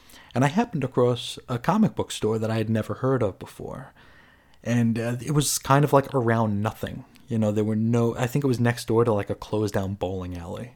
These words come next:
So there was nothing, no destination there besides the comic store. It wasn't like there was, like, a Walmart in the neighborhood or anything like that. It was just a random comic store. And, uh,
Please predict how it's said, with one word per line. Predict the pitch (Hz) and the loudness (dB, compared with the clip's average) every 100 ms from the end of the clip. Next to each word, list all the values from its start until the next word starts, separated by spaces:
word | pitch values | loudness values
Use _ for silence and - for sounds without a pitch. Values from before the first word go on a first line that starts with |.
| - - | -20 -8
So | - 104 | -4 -2
there | 104 | -2
was | 104 | 0
nothing, | 107 120 120 135 120 117 113 | 2 2 2 0 2 0 4
no | 160 | 4
destination | 156 143 143 - 120 123 123 110 104 | 4 2 0 0 2 2 0 0 2
there | 101 | 2
besides | 98 - - 113 120 110 | 0 -2 -2 -2 -2 -4
the | 104 | -8
comic | 117 123 131 | -6 -6 -4
store. | - - - - - - - - _ _ - - | -6 -8 -8 -14 -20 -20 -20 -20 _ _ -18 -4
It | 127 | 4
wasn't | 117 120 | 4 4
like | 107 110 | 2 2
there | 110 | 0
was, | |
like, | 104 104 | 2 2
a | |
Walmart | 98 95 95 95 92 | 2 0 0 -2 -4
in | 98 | -8
the | 92 95 | -8 -10
neighborhood | 98 95 101 98 | -10 -10 -10 -8
or | 98 104 104 | -8 -8 -8
anything | 104 110 - 104 | -6 -6 -6 -8
like | 98 | -6
that. | 101 110 | -6 -4
It | |
was | 110 | -6
just | - - - - - | -8 -10 -14 -18 -10
a | 120 98 95 - _ | -8 -8 -12 -20 _
random | 143 165 160 147 | -6 -2 0 0
comic | 127 117 101 | -2 -4 -6
store. | - - - - - - - - - - | -12 -14 -14 -18 -20 -20 -20 -20 -20 -12
And, | 101 104 104 104 | -6 -2 0 0
uh, | 104 104 | 2 0